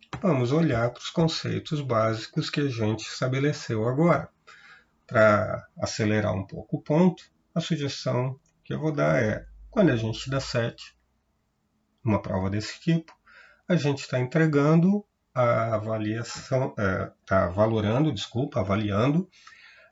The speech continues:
é, a entrega de verdades. Você diz, acertou sete, sete respostas são verdadeiras, hum, na suposição do professor. Você errou três questões, supondo que cada questão vale um ponto,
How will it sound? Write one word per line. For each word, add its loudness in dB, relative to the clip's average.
é, 4
a 4
entrega 4
de 0
verdades. -2
Você -4
diz, -2
acertou -4
sete, -2
sete -10
respostas -6
são -4
verdadeiras, -2
hum, -6
na 0
suposição -4
do -6
professor. 2
Você -2
errou 2
três -2
questões, 0
supondo -6
que -6
cada -2
questão -6
vale -4
um -2
ponto, -2